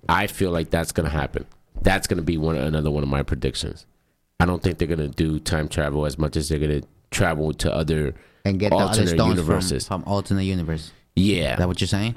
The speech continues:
Speaker 1: I think it's gonna be something like that.
Speaker 2: Well, if that's the case, they have to sacrifice somebody.
Speaker 1: I think that's how Cap
Speaker 2: Which
Speaker 1: bites it. I think that's how he bites the dust.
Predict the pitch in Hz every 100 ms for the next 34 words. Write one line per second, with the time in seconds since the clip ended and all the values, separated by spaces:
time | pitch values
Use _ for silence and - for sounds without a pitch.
0 | - - - 104 98 - 98 90 85 98
1 | 90 85 73 73 - 71 - - 95 98
2 | 90 90 - _ _ _ - 107 101 104
3 | 127 120 113 - - 104 98 - 117 113
4 | - 98 - 107 104 98 92 87 92 78
5 | 67 - _ - - _ _ _ _ _
6 | _ _ _ _ _ _ _ _ _ _
7 | _ - 78 78 - 82 87 82 90 85
8 | - 92 87 120 - 80 - - - -
9 | - - - _ _ _ _ _ _ _
10 | _ _ _ _ _ _ _ - - -
11 | - - - 80 80 - 80 - 78 78
12 | 76 76 - 71 90 85 -